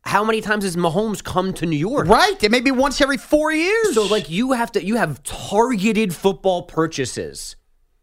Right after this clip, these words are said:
Speaker 1: and they could drastically change it where you've got your plan set up, everyone's excited to go, and then they go, "Oh, by the way,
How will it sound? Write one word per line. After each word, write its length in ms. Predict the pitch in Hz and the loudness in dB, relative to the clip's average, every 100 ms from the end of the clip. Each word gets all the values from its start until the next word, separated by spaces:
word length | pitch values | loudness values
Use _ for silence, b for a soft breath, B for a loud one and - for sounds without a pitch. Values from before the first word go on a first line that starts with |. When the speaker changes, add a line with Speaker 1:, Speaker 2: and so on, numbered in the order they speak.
| _ _ - | _ _ -2
Speaker 1:
and 280 | 165 165 151 | 0 2 -2
they 300 | 120 160 170 | 0 -2 -2
could 360 | - 180 147 - _ - | -2 -2 -2 -12 _ -12
drastically 840 | 131 131 147 170 180 190 185 190 | -6 0 2 2 0 -4 -4 -4
change 400 | - 214 233 175 | -2 -2 -2 -2
it 100 | 156 | -2
where 320 | 156 160 151 | 0 0 0
you've 160 | 165 156 | -2 -2
got 180 | 175 175 | 0 0
your 120 | 185 | -4
plan 340 | - 180 175 | -4 -2 0
set 240 | 170 175 160 | -2 -2 0
up, 220 | 220 - | 0 -2
everyone's 320 | 170 170 180 | -2 0 -2
excited 320 | 165 - 175 165 | -4 -2 -2 -2
to 60 | |
go, 400 | 139 156 214 240 | -2 0 0 0
and 100 | 170 | -2
then 80 | 170 | -2
they 80 | 170 | -2
go, 300 | 165 165 160 | 0 -2 0
"Oh, 160 | 165 156 | -2 0
by 160 | 151 | 0
the 80 | 139 | 0
way, 380 | 143 143 127 | -2 -2 -4